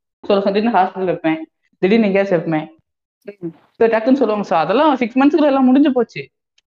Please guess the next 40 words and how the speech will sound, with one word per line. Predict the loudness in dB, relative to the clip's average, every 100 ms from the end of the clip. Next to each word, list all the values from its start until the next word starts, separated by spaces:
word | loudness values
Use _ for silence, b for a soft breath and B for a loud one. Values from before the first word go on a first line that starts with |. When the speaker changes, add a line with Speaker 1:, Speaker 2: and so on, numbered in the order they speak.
| _
Speaker 2:
ம். | -4 -2 -2 -4 -12 _ -4
Speaker 1:
ஏ, |
அதெல்லாம் | 0 0 0 -2 -4
இப்ப | -4
எல்லாம் | -2 -2
நார்மல், | -2 -2 -4
சிக்ஸ் | -6 -6
மந்த்ஸ்ல | -8 -4
எல்லாம் | -2 -2
முடிஞ்சு | -4 -4
எல்லாம் | -6 -6
நார்மல் | -8 -8 -8
ஆயிடுச்சு. | -12 -16 _ _ _ _ _ _ -2
But | 0
Speaker 2:
ம். | 2
Speaker 1:
அந்த | 0
சிக்ஸ் | -2 -2 2
மந்த்ஸ்ல | 2
என்ன | 2 0 0
நடந்துச்சு, | -2 -2 -4 -2 -2 -2 -8 _ _
அதுக்கு | -6 -4 -2
முன்னாடி | -2 0 0
கடந்த | -2 -2
ஒன் | 0 -2
இயர், | -4 -4 -4 -2 -2 -2 -4
அது | -6 -2
எதுவுமே | 0 2 2
எனக்கு | 2 0
ஞாபகத்துல | -2 -4
இருக்காது. | -6 -6 -8 -8 _ _ _ _ _ _ _ _ _
So, | 0
ஆளாளுக்கு | 2 2 2
வந்து | 2
Speaker 2:
ம். | 0
Speaker 1:
கண்ட | 0 0
மணிக்கு | 2 2 0
அட்வைஸ் | -2 -4 -6
பண்ண | -8 -8
ஆரம்பிச்சிருப்பானுங்க. | -10 -12 -8 -8 -8
"தம்பி, | -6 -2 -2 -2